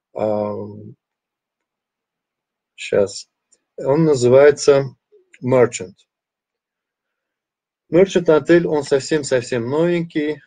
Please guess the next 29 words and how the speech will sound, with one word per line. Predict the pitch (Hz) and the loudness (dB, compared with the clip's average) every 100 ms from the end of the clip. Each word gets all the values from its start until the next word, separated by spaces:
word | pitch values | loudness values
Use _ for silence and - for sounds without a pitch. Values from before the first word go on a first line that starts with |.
| _ - | _ -8
А, | 135 123 123 127 127 123 123 110 _ _ _ _ _ | -4 -2 0 -2 -4 -6 -8 -12 _ _ _ _ _
мы | 117 123 | -8 -2
только | 143 147 120 | 0 2 0
в | 113 | 0
марте | 135 123 117 110 | 0 0 -2 -6
его, | 104 110 107 - 101 95 92 101 | -2 0 0 -2 -6 -6 -6 -8
а, | |
мы | 110 110 | -10 -8
открыли. | 104 - 139 139 | -8 -4 -2 -2
Как | 131 117 | 0 0
вы | 117 | 0
видите, | 123 120 110 | -4 -4 -6
мы | 113 | -2
даже | 110 107 101 _ | 0 0 -2 _
в | 104 104 | -10 -8
презентации | 110 110 107 110 - 95 | -8 -6 0 0 0 -8
ещё | - 101 | -8 -10
написали, | 92 - 104 98 | -10 -2 -2 -2
что, | - 95 - _ _ - | -4 -6 -8 _ _ -8
а, | 101 95 | -4 -2
в, | 95 - 101 95 104 107 - _ _ _ _ _ - | -4 -10 -8 -8 -10 -16 -20 _ _ _ _ _ -4
а, | 107 104 | 2 2
opening | - 135 123 120 110 | 4 4 4 2 4
in | 117 107 | 2 2
spring | 107 - 131 135 160 165 _ _ _ _ - | 0 0 2 4 2 -2 _ _ _ _ -12
two | 113 | -4
thousand | 120 113 107 101 | 2 2 2 -2
twenty. | 110 120 120 147 165 _ _ _ - _ _ _ | -4 -4 -2 -2 -4 _ _ _ -20 _ _ _
А, | 123 123 123 127 127 123 | -4 0 2 2 4 2